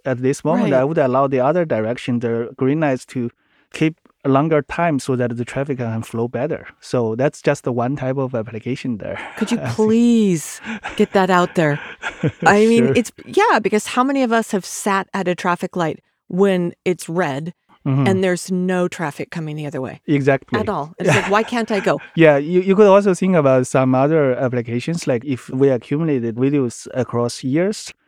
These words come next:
Speaker 1: if there's citizens requesting, like, we set up, uh, additional bicycle lanes.
Speaker 2: Right.
Speaker 1: We could use the videos we have, analyzing all the traffic data there,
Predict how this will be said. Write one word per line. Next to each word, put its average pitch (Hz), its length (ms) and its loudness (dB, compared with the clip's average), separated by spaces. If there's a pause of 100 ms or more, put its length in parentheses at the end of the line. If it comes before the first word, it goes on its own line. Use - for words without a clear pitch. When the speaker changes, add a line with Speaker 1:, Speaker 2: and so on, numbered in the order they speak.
(240)
Speaker 1:
if 135 260 -2
there's 131 600 -4
citizens 147 580 -2
requesting, 135 640 -4
like, 135 160 -2
we 123 160 -2
set 123 240 -6
up, 117 260 -4
uh, 113 160 -4
additional 120 720 -2 (360)
bicycle 170 400 -2
lanes. 196 440 -2 (240)
Speaker 2:
Right. 156 220 -14 (100)
Speaker 1:
We 160 200 2
could 202 180 -2
use 180 360 0
the 127 120 -2
videos 143 380 0
we 120 140 0
have, 127 300 -4
analyzing 131 560 0
all 123 160 0
the 131 100 -2
traffic 127 420 -6
data 120 260 -2
there, 165 240 -2